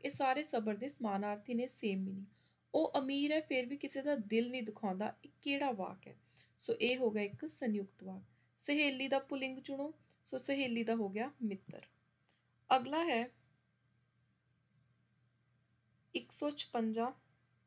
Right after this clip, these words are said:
ਕਰ, ਖਾ, ਸੁਣ, ਕੀ ਨੇ। ਸੋ ਇਹ ਸਾਰੇ ਧਾਤੂ। ਲੋਈ ਲਾਉਣੀ। ਸੋ ਲੋਈ ਲਾਉਣੀ ਆਪਾਂ ਕਹਿੰਦੇ ਹਾਂ ਕਿਸੇ ਨੇ ਜਦੋਂ ਸ਼ਰਮ ਲਾਈ ਹੋਵੇ।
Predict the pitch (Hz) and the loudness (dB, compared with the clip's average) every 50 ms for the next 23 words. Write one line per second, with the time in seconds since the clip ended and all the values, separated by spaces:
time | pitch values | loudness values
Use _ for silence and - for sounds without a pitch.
0 | _ _ _ _ _ _ _ _ _ _ _ _ _ _ _ _ _ _ _ _ | _ _ _ _ _ _ _ _ _ _ _ _ _ _ _ _ _ _ _ _
1 | _ _ _ _ _ _ _ _ _ _ _ _ _ _ _ _ _ _ _ _ | _ _ _ _ _ _ _ _ _ _ _ _ _ _ _ _ _ _ _ _
2 | _ - - - _ - - 262 262 269 277 330 - _ _ - - 254 226 233 | _ -20 -20 -20 _ 4 6 8 8 8 6 2 -4 _ _ -4 0 2 2 2
3 | 247 277 - - - - 254 247 254 247 - - 247 220 208 196 190 202 - 233 | 2 0 -2 -2 0 0 0 0 -2 -4 -6 -6 -4 -2 -2 -2 -2 -2 0 0
4 | 233 233 - 247 220 214 247 285 - - - 262 214 202 - _ - - - _ | 0 0 2 2 2 2 2 0 -2 -2 -4 -2 -2 -4 -8 _ -18 -18 -18 _
5 | _ _ _ _ _ - 226 226 240 254 262 269 285 277 254 226 185 - - - | _ _ _ _ _ 2 4 6 8 8 8 8 6 4 4 2 2 0 -4 -8
6 | - - _ _ _ _ _ _ _ _ _ _ - - 254 247 233 226 220 214 | -14 -18 _ _ _ _ _ _ _ _ _ _ -4 0 2 4 4 6 8 10
7 | 226 240 254 262 262 262 254 254 277 277 262 269 - 262 254 262 240 233 233 233 | 10 8 8 4 2 2 2 2 2 0 0 0 -2 -2 0 0 0 0 0 -2
8 | 247 269 311 - _ _ _ _ _ _ _ _ _ _ _ _ _ _ _ _ | -4 -6 -8 -12 _ _ _ _ _ _ _ _ _ _ _ _ _ _ _ _
9 | _ _ _ _ _ - - _ - 262 240 - 233 220 226 262 359 - - 294 | _ _ _ _ _ -20 -16 _ -6 -4 0 2 4 4 4 2 -2 -4 -4 -2
10 | 247 226 254 311 - - - 240 220 208 202 196 185 - - - 190 202 - - | 0 0 0 0 0 2 4 4 4 4 2 0 0 -2 -2 -6 -18 -20 -20 -20
11 | - | -20